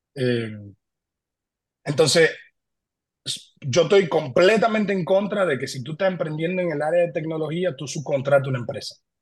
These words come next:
O busca a alguien a nivel, ten a alguien en tu equipo que sea el desarrollador principal del producto. Porque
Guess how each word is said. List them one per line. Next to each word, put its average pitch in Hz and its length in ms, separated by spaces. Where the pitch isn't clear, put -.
O 98 320
busca 139 540
a 143 40
alguien 147 360
a 131 60
nivel, 123 640
ten 160 160
a 165 80
alguien 165 240
en 151 60
tu 135 80
equipo 131 480
que 127 140
sea 147 320
el 120 340
desarrollador 127 640
principal 127 440
del 127 140
producto. 123 380
Porque 139 640